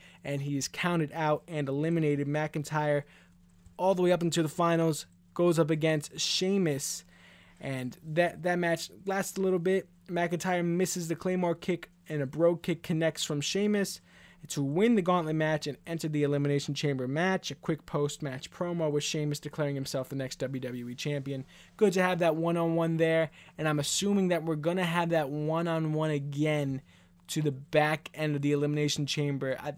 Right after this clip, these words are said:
that could be a story that they go with. They could also go with a story of Randy Orton coming out as a W W E champion to put another title reign on him.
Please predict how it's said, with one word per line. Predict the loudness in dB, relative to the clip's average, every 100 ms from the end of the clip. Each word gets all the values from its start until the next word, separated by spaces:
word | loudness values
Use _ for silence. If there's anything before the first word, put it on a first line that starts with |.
| -8 -2
that | -2 0
could | -2 2
be | 2
a |
story | 2 -2 -2
that | -2
they | -2
go | 0 2
with. | 2 -2
They | -4
could | -8
also | -8 -8 -6 -4
go | -2 0
with | 0
a | -4
story | -2 -2
of | -2 -4
Randy | -6 -6 -8
Orton | -4 -4 -2 -6
coming | -6 -4 -2
out | -4 -6
as | -6
a |
W | -4 -4 -4
W | -4 -4
E | -6
champion | -6 -6 -6 -6 -8 -10 -20 -20 -20 -20 -10
to | -6
put | -4
another | -2 -2 -2 -6
title | -4 -2 0 -2
reign | -2 -4
on | -4 -8
him. | -4 -2 -2 -4 -10